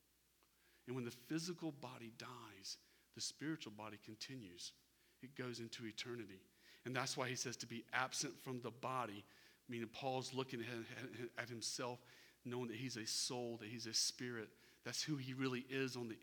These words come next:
inside, that that part of him will go to be with the Lord. My question for you this morning is this: do you long for eternity? Do you long for eternity? It's gonna be glorious.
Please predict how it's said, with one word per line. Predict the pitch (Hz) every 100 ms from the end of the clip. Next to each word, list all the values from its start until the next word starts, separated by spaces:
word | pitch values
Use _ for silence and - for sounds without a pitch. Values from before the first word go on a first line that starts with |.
| 127
inside, | 131 - 120 101 101 101 - - - - -
that | 110 107
that | 127 -
part | - 135 123
of | 104
him | 113 104 101 - -
will | 113 113
go | 117 117 113
to | 113
be | 110 117 117 113
with | 113
the |
Lord. | 107 110 107 101 - -
My | 120
question | - 147 147 127
for | - 131
you | 117
this | 113
morning | 123 127 120
is | 117
this: | 131 117 - - - -
do |
you | 139 123
long | 120 127 131
for | 127 120
eternity? | 117 113 127 117 104 95 - - - - - _ - - -
Do | 156
you | 156 151 143
long | 151 165 170 165 156 156 - -
for | - 151 143 139
eternity? | 131 131 - 135 127 110 95 95 - - - - - - 190
It's | -
gonna | 196 214
be | 208
glorious. | 180 196 214 135 101 - -